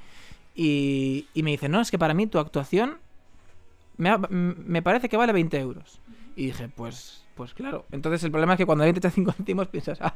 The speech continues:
es que mi actuación ha valido cinco céntimos. Para un happy dent me da esto". Y, y claro, eh, al final la, la visión que se tiene de la cultura fuera, fuera de España, mi sensación es que es mejor.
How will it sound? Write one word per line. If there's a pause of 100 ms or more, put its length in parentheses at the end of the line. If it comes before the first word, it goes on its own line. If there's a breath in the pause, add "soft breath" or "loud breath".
es
que
mi
actuación
ha
valido
cinco
céntimos. (520 soft breath)
Para
un
happy
dent
me
da
esto". (760 loud breath)
Y,
y
claro, (600 loud breath)
eh,
al
final
la,
la
visión
que
se
tiene
de
la
cultura
fuera, (340)
fuera
de
España,
mi
sensación (520 soft breath)
es
que
es
mejor.